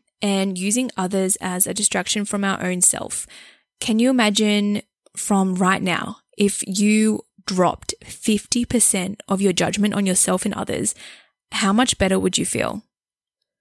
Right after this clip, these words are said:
How light would you feel mentally? And I'm sure you have a few judgments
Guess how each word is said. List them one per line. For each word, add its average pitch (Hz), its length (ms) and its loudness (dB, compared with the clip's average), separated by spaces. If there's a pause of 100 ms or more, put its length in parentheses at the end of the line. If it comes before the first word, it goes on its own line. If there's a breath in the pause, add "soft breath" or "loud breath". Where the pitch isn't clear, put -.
(580)
How 240 280 2
light 190 400 0 (100)
would 190 240 0
you 202 80 -2
feel 196 240 0
mentally? 185 640 -4 (1400)
And 185 260 0
I'm 190 140 0
sure 185 240 2
you 202 120 2
have 196 140 -2
a 208 60 -6
few 190 460 0
judgments 190 800 0